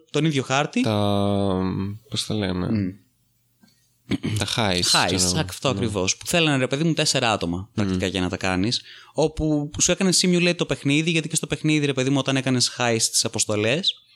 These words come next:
Speaker 2: Μμμ.
Speaker 1: στο single player, είχες το crew σου.
Speaker 2: Ναι, ναι.
Speaker 1: Αλλά ήταν N P Cs. Ε, σε αυτό αντί για N P Cs παίρνεις, ξέρω εγώ, κανονικούς.
Speaker 2: Ναι, ναι.
Speaker 1: Και συνεχιζόταν λίγο και η ιστορία και είχες και διάφορους
Speaker 2: <clears throat>
Speaker 1: χαρακτήρες μέσα από το παιχνίδι, οι οποίοι σου μιλούσαν και σου στέλνανε mail και γενικότερα, ε,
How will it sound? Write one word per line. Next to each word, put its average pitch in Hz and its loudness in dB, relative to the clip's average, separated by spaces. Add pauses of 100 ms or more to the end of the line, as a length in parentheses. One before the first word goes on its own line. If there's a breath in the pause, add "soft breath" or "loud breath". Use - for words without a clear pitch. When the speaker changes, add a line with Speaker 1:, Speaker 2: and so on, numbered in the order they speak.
(140)
Speaker 2:
Μμμ. 104 0
Speaker 1:
στο 110 2
single 117 0
player, 135 2
είχες 175 2
το 165 -4
crew 165 2
σου. 90 -4 (120)
Speaker 2:
Ναι, 110 4
ναι. 90 0
Speaker 1:
Αλλά 180 2
ήταν 185 2
N - -4
P - 0
Cs. 92 0 (540 loud breath)
Ε, 233 0
σε - 2
αυτό 196 0
αντί 190 2
για 156 0
N 139 2
P 123 -4
Cs 139 -2
παίρνεις, 202 0
ξέρω 160 -2
εγώ, 180 0
κανονικούς. 143 0
Speaker 2:
Ναι, 98 2
ναι. 92 0 (680)
Speaker 1:
Και 180 0
συνεχιζόταν 202 2
λίγο 160 2
και 147 0
η 143 2
ιστορία 120 2
και 127 -4
είχες - -2
και 151 0
διάφορους 156 2
Speaker 2:
<clears throat> 139 0
Speaker 1:
χαρακτήρες 123 0
μέσα 120 0
από - -8
το 117 -4
παιχνίδι, 107 -2
οι 110 0
οποίοι 113 -2
σου 117 -2
μιλούσαν 107 0
και 107 0
σου 107 -6
στέλνανε 107 0
mail 104 -2
και 113 -8
γενικότερα, 156 0
ε, 170 -2